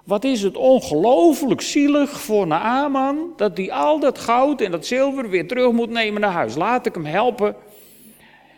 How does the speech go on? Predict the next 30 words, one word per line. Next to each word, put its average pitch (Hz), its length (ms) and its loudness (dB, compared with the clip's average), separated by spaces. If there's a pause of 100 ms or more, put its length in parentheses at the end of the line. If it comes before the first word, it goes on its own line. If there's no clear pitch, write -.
(1800)
Ja, 226 240 2
toch? 262 500 2 (880)
Want 202 160 2
dat 110 200 -4
staat 294 460 4
hier, 180 280 2
hè? 226 200 2 (500)
Gehazi 202 840 -2
bedacht, 147 640 0
mijn 165 320 -2
meester 226 460 -2
heeft 190 260 0
de - 100 -2
Arameer 170 580 0
Naaman 151 640 -2
voor 127 260 -2
het 107 120 -4
hoofd 269 540 -4
gestoten 139 720 -2
door 131 200 0
het - 140 -6
geschenk 285 600 -4
dat 190 120 -2
hij 143 180 0
voor 143 260 -2
hem 135 160 -4
had 123 120 -4
meegebracht 120 680 -6
te 135 100 -8
weigeren. 247 680 0